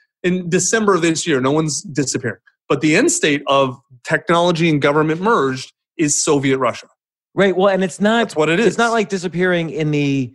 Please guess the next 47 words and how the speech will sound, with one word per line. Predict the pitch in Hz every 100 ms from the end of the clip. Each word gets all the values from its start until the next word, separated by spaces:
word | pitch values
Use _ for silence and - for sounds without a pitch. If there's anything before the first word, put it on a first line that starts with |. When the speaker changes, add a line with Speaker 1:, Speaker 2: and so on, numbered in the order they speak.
| _
Speaker 2:
Soviet | - - 147 160 165
sense. | - 170 165
It's | - 135
not | 175
like | 175
disappearing | 147 143 143 156 147
in | 139
the | 131
Argentinian | 123 135 131 127 151 160 156
sense | - 160 151
where, | 127 120
you | 123
know | 113 101 -
Speaker 1:
You | 160
literally | 151 185 185 170 165
disappear, | 151 156 151 135 143 113
right? | 120 107 - -
Speaker 2:
Right. | 190 185 -
Speaker 1:
It's | 233 190
disappearing | 294 330 294 359 269
in | 247
the |
Alex | 220 233 214 160
Jones | 156 156 127
sense. | - 101 - - -
Yes. | 143 160
Speaker 2:
Well, | 226 196
well, | 220 202
well, | 214 220
and | 214 208
it's | 208
also, | 240 226 208
it's | -
like | 185 180 -
the, | 170
the, | 170 170 175 -
the | 160
technology | 190 180 175 208 190 170
allows | 147 139 147 165 175
people | - 165 151
to | -
pretend | 143 131 - 147 165 151
to |
have | 147 123 98
good | 135 151 151
intentions. | - 139 - 170 156 127 110
"Hey, | 139 165 127